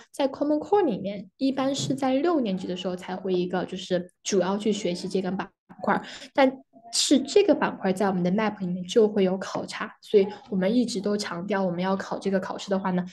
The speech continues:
就一定要去超前的学习。好，那这里呢，我是举了一些题目的例子的，给大家一个参考，看一下我们的map整体的难度。它难度其实也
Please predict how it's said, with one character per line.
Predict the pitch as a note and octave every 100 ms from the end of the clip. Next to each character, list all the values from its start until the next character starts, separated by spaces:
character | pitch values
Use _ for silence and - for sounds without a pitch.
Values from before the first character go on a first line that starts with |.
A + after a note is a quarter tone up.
| -
就 | - G3+
一 | F3+
定 | F#3+
要 | F#3
去 | F#3 F3
超 | - G#3
前 | G#3 F#3+
的 | F3
学 | F3 F3+
习。 | F3+ - - - -
好， | - G3 - -
那 | C#4+
这 | C#4+
里 | C#4+
呢， | A3
我 | F3+
是 | G#3+
举 | A3+ -
了 | E3+
一 | F3+ G#3
些 | - A3 A3+ - -
题 | - G#3
目 | G#3 B3+
的 |
例 | C#4 F#4 E4+
子 | -
的， | F#3+
给 | G3
大 | F3+
家 | F#3 G3
一 |
个 | F#3+ G#3+
参 | - E4+ G4
考， | A#3+
看 | - A#3
一 |
下 | A3 G3
我 |
们 | F3+ G3+
的 |
map | B3+ A3+ G3
整 | G3 A3+
体 | B3
的 |
难 | F3+ F3+
度。 | A3+ B3 - - -
它 | F4+
难 | A#3+ C4
度 | D4+
其 | -
实 | B3
也 | B3+